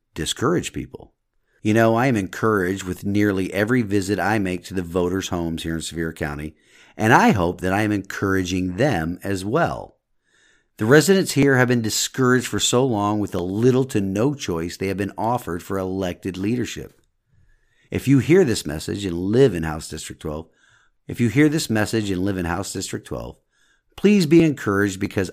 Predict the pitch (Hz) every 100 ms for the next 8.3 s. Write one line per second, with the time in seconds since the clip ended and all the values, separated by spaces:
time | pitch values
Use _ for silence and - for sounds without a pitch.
0 | _ 123 110 87 101 101 107 - 101 101
1 | 92 92 98 90 - 104 113 135 147 113
2 | 90 90 92 _ _ - 101 - 104 120
3 | 120 107 101 104 127 135 - 120 123 -
4 | 139 117 117 147 101 65 - _ _ _
5 | - - 113 110 123 127 110 113 - -
6 | 127 107 - - 175 214 113 64 80 71
7 | - 82 - 92 - 98 139 107 85 82
8 | 98 92